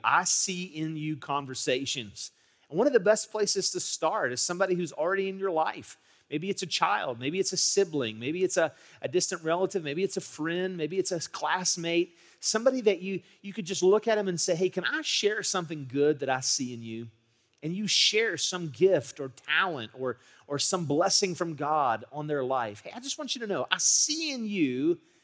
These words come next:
this." And when you share that, what you're doing is actually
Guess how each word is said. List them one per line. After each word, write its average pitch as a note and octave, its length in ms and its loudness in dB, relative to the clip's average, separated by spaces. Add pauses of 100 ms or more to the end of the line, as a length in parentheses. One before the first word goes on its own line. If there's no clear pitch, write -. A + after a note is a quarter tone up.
(200)
this." B2+ 640 0 (440)
And G3 100 0
when A#3+ 140 2
you C#4+ 160 2
share D4+ 440 4
that, E3 220 0
what A#3 200 -2
you're A#3+ 80 -8
doing G#3 320 -4
is D#3 180 2
actually F3+ 400 0